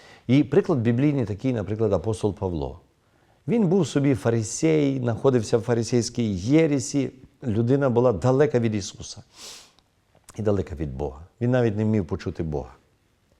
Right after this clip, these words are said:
А коли Господь зустрів його, цей чоловік був Богом покликаний на служіння. Його Бог підняв, поставив на служіння, і він став аж апостол.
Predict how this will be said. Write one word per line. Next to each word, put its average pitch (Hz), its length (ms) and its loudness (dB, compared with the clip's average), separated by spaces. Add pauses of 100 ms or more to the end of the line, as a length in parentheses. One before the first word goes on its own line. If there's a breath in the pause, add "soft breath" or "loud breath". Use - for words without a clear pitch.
(400 soft breath)
А 113 140 2
коли 208 180 4
Господь 185 380 6
зустрів 208 440 0
його, 82 340 -2 (1120 soft breath)
цей 185 200 2
чоловік 123 420 2
був 101 200 0
Богом 131 340 2
покликаний 120 500 -2
на 104 140 -2
служіння. 95 680 -4
Його 104 200 0
Бог 104 380 0
підняв, 117 500 -2
поставив 120 420 2
на 117 120 -2
служіння, 113 500 -4 (100)
і 107 100 -4
він 131 200 -2
став 135 340 -6
аж 131 300 -4
апостол. - 680 -4